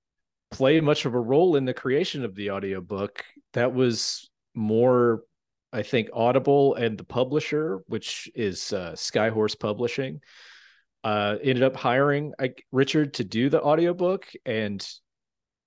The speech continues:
p-, boy, they really picked right.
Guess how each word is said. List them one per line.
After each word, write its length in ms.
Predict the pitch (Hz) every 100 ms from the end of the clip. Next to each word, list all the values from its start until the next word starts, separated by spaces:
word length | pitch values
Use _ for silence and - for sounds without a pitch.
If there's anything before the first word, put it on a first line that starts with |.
| _ _ _ _ 131 -
p-, 80 | -
boy, 300 | - 135 151
they 240 | 131 135 120 _ -
really 380 | 131 131 123 117 _ _ _ _ -
picked 240 | 131 -
right. 260 | 120 95